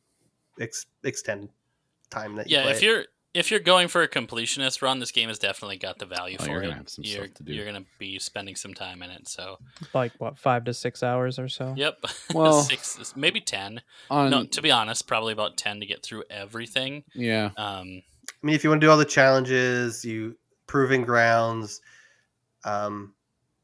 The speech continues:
Speaker 1: by challenges, I mean, like, the m-, whatever, the monument or whatever I named that building
Speaker 2: Mm-hmm.
Speaker 1: that had all of them for each weapon and, and, uh, things like that. Um,
Speaker 4: Oh, yeah.
Speaker 1: level up to ten, upgrade all
Speaker 4: Yeah.
Speaker 1: your weapons. I have a
Speaker 4: Yeah.
Speaker 1: feeling, yeah.
Speaker 3: Um,
Speaker 4: Yeah, and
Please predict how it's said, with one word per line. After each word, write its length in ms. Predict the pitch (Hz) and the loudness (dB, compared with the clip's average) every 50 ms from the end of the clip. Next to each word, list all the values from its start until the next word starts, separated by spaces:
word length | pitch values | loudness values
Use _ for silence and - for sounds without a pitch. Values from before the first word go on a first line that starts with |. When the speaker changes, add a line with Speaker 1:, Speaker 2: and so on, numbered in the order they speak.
| _ _ _ | _ _ _
Speaker 1:
by 160 | - 123 120 113 | 0 2 2 4
challenges, 420 | - 131 123 123 123 117 117 101 | 6 6 6 6 6 4 0 0
I 60 | 117 | 0
mean, 160 | 113 113 110 | 0 0 0
like, 200 | 107 110 104 101 | -2 -4 -6 -6
the 60 | - 104 | -10 -12
m-, 200 | 104 101 95 _ _ | -10 -12 -12 _ _
whatever, 300 | 117 113 110 104 - 107 | -10 -8 -8 -8 -8 -10
the 120 | 104 101 101 | -10 -12 -12
monument 520 | 98 110 110 110 113 113 117 117 113 - | -10 -8 -6 -6 -6 -4 -6 -6 -4 -2
or 40 | 120 | -2
whatever 260 | 117 113 113 110 117 | 0 0 0 0 0
I 100 | 113 110 | -2 -2
named 240 | 110 117 113 113 113 | -2 -2 -4 -4 -4
that 160 | 110 110 - | -4 -6 -4
building 260 | - 117 113 113 117 113 | -2 -2 -2 -2 -2 -4
Speaker 2:
Mm-hmm. 60 | 113 | -4
Speaker 1:
that 80 | 110 | -4
had 200 | 107 110 107 107 | -2 0 0 0
all 200 | - - - - | 0 -4 -4 -6
of 80 | 117 113 | -8 -8
them 120 | 117 113 | -8 -10
for 160 | 104 - 127 117 | -6 -4 -4 -4
each 240 | 113 110 - - | -4 -4 -8 -2
weapon 440 | - 110 107 - - 113 113 113 110 | 0 0 0 0 -2 -4 -4 -4 -4
and, 180 | 110 104 107 98 | -6 -8 -8 -8
and, 200 | - 101 104 107 | -8 -8 -8 -10
uh, 40 | - _ | -12 _
things 260 | - - 110 110 - | -12 -10 -10 -8 -6
like 180 | - 107 104 - | -8 -8 -8 -6
that. 300 | - 104 107 107 104 - _ _ _ _ _ _ _ _ _ _ _ _ _ _ | -6 -6 -4 -4 -6 -6 _ _ _ _ _ _ _ _ _ _ _ _ _ _
Um, 480 | - 101 95 92 92 95 98 101 98 _ _ _ _ _ _ _ | -10 -8 -6 -6 -6 -8 -10 -12 -18 _ _ _ _ _ _ _
Speaker 4:
Oh, 100 | 240 240 | 2 2
yeah. 180 | 240 220 208 208 | 4 4 2 4
Speaker 1:
level 320 | 113 123 123 127 135 131 127 | 6 6 8 8 10 10 10
up 160 | 131 127 - | 10 8 8
to 120 | - 127 120 | 4 -4 -2
ten, 600 | - - 123 117 117 117 113 113 117 117 117 117 _ _ _ _ _ _ _ _ | 4 6 6 8 8 6 4 4 0 -4 -4 -6 _ _ _ _ _ _ _ _
upgrade 360 | 120 - - - 120 123 123 | -6 -4 0 6 8 10 10
all 140 | 120 117 117 | 12 10 10
Speaker 4:
Yeah. 40 | 120 | 10
Speaker 1:
your 140 | 117 113 | 6 6
weapons. 720 | 113 110 107 110 - - 113 110 117 117 - - - - _ _ _ _ _ _ _ - | 6 6 4 4 2 0 0 0 0 -2 -4 -8 -12 -14 _ _ _ _ _ _ _ 2
I 60 | 156 | 6
have 0 | |
a 20 | 151 | 8
Speaker 4:
Yeah. 220 | 156 160 160 160 | 8 8 6 4
Speaker 1:
feeling, 340 | 151 117 113 110 104 107 107 | 0 -4 -4 -4 -4 -4 -4
yeah. 200 | 107 107 104 104 - - - | -4 -4 -4 -6 -8 -4 2
Speaker 3:
Um, 340 | 120 123 123 120 123 120 | 4 6 8 8 8 8
Speaker 4:
Yeah, 60 | 117 156 | 6 6
and 140 | 113 110 | 4 2